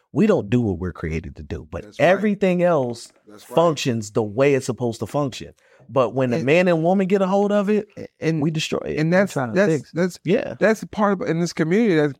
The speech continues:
Speaker 2: keep telling you, Jason, you get to know yourself, so you know your royalty.
Speaker 1: Mm-hmm.
Speaker 2: You get to know yourself. You get that mindset. You know that you're a king.
Speaker 1: Mm-hmm.
Speaker 2: You know that you're sovereign.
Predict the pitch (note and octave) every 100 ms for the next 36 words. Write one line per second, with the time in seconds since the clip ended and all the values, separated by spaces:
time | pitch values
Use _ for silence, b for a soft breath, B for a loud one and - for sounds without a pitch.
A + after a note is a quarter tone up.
0 | - - - F3+ G3 C3+ B2 C#3+ D3 D3
1 | G3 E3 D3+ C#3+ B2 A2 D3 C#3 G#2 -
2 | - A#2+ B2 C3+ B2 A2 G2+ C3+ A#2+ -
3 | F#2+ - _ F#2 F2 F#2+ _ _ _ _
4 | B2+ D3+ D3+ D3 C#3+ A#2+ - D3+ A#2+ A#2+
5 | C#3+ C3 A#2 A#2+ C3 C3+ C3+ G2+ A#2 C3
6 | B2+ A2+ B2+ C3+ A#2 - C3 C3+ F#2+ -
7 | _ F#2+ F2 G2 C3 C#3+ B2 - C#3+ -
8 | C3 D3 C#3+ G2+